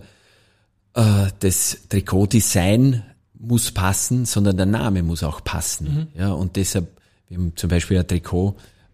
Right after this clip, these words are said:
Speaker 1: ähm, das heißt Subway, äh, und, äh, das Trikotdesign schaut aus wie, ähm, ja, so zerrissene Plakate. Warum? Weil du früher halt bei der U-Bahn gestanden bist und gewartet hast, äh,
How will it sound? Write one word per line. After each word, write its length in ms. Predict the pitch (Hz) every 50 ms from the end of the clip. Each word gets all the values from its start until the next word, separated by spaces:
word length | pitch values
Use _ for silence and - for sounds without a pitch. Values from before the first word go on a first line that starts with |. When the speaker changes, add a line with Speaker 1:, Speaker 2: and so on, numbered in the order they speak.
| _ -
Speaker 1:
ähm, 320 | 101 98 98 95 92 80 71 - _ _ _ _ _ _ _ _ _ _ - -
das 200 | - 85 80 -
heißt 240 | 85 82 - - -
Subway, 640 | - 85 78 87 98 92 90 92 95 113 131 113 - - _ _ -
äh, 380 | 101 98 98 98 98 98 95 92 - -
und, 440 | - - 92 90 90 82 - - - -
äh, 180 | 92 90 85 - - _ _ -
das 160 | - 87 -
Trikotdesign 720 | - 95 82 - - 98 98 - 101 90 - 90 90 92 90
schaut 200 | - 98 87 85
aus 280 | - 82 87 82 87
wie, 240 | 92 92 92 92 95
ähm, 340 | - - 90 85 82 82 82 92 - _ _
ja, 180 | 76 82 90 90
so 340 | - - - 85 82 82 85 - _ _ _
zerrissene 500 | - - 87 95 98 - - 104 95 95
Plakate. 760 | 82 - 95 80 - - - - 80 82 85 - 117 104 80
Warum? 400 | 90 87 80 95 95 110 123 117 - - - _ _ _ _ _
Weil 240 | - 87 87 90 90
du 140 | 85 98 95
früher 420 | - - 98 98 104 107 107 104
halt 240 | 95 98 98 95 -
bei 80 | - 98
der 100 | 95 95
U-Bahn 360 | 101 101 98 104 101 101 98
gestanden 540 | 101 92 - - 82 87 95 95 107 107 -
bist 440 | - 107 110 104 - - - - _ _ _ _ _ _ _ _ _ _
und 160 | - 98 -
gewartet 560 | 104 85 80 - 82 90 - - - - -
hast, 360 | 101 98 98 - - - - -
äh, 220 | - - 95